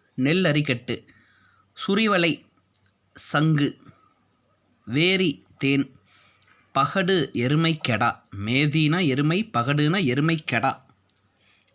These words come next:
பாண்டில்னா வட்டம், சிமயம்னா உச்சி.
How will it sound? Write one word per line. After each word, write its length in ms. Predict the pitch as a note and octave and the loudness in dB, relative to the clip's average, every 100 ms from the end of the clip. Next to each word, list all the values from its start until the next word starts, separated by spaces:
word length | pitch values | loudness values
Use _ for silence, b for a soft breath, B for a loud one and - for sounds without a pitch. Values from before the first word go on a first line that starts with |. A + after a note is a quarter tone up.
| - | -10
பாண்டில்னா 500 | C#3 F3 G3+ G3+ F#3+ E3 | -2 -2 0 0 0 0
வட்டம், 320 | B2+ - C#3 - _ _ _ _ | -2 -2 -6 -6 _ _ _ _
சிமயம்னா 680 | - - F#3+ G3+ A3 G3 F3+ D#3 | -16 -4 0 2 2 2 2 0
உச்சி. 300 | A2 - C#3+ | -2 -4 -4